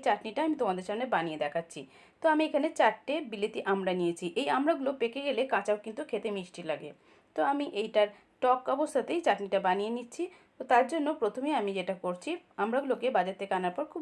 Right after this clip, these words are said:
ভালো করে ধুয়ে নিয়েছি। ধোয়ার পর ভালো করে একটু শুকিয়ে নিয়ে এবার আমি এটা খোসা ছাড়িয়ে নিচ্ছি, কারণ শুকিয়ে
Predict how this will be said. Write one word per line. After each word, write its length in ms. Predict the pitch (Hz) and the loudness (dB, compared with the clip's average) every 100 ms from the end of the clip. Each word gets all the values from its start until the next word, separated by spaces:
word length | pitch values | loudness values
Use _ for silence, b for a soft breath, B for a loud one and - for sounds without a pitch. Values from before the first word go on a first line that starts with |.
| 302 | -2
ভালো 120 | 247 247 | -2 -4
করে 120 | 339 - | -10 -6
ধুয়ে 200 | 220 202 | -4 -2
নিয়েছি। 280 | 180 170 180 180 b b _ | -4 -4 -10 -14 b b _
ধোয়ার 200 | 277 320 311 | 0 2 4
পর 100 | 311 262 | 2 4
ভালো 100 | 214 | 2
করে 120 | 214 | -2
একটু 140 | 214 233 | -8 -10
শুকিয়ে 280 | 233 - 262 | -10 -8 -2
নিয়ে 120 | 302 349 | 0 2
এবার 140 | 190 185 | 2 2
আমি 120 | 202 339 B B - | 2 -2 B B -8
এটা 120 | 190 285 - _ _ | -2 -2 -4 _ _
খোসা 220 | - 294 302 | -4 2 2
ছাড়িয়ে 260 | 277 202 185 | 2 0 -2
নিচ্ছি, 260 | 165 - 160 - B _ | -4 -4 -10 -10 B _
কারণ 140 | 240 262 | -4 -2
শুকিয়ে 300 | 302 277 302 | -8 -4 -2